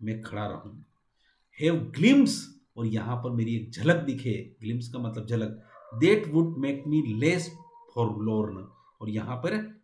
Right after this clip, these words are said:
मुझे एक थोड़ा सा खालीपन सा दिखे। आदमी को मैदानों में घूमने का time नहीं है। Have sight of Proteus,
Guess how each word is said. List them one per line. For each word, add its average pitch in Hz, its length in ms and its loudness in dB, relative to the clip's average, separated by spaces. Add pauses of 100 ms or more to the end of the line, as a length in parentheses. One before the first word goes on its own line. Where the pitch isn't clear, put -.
(140)
मुझे 120 260 2 (400)
एक 143 220 -8
थोड़ा 202 500 -4
सा 165 160 -6 (120)
खालीपन 123 520 -4
सा 117 140 -6
दिखे। 101 400 -12 (760)
आदमी 285 320 -10
को - 220 -16 (420)
मैदानों 175 420 -2
में 185 160 -8
घूमने 151 300 -2
का 156 80 -6
time 131 320 -8
नहीं 127 240 -6
है। 120 180 -10 (1160)
Have 202 220 2
sight 220 640 0
of 214 200 2
Proteus, 165 480 6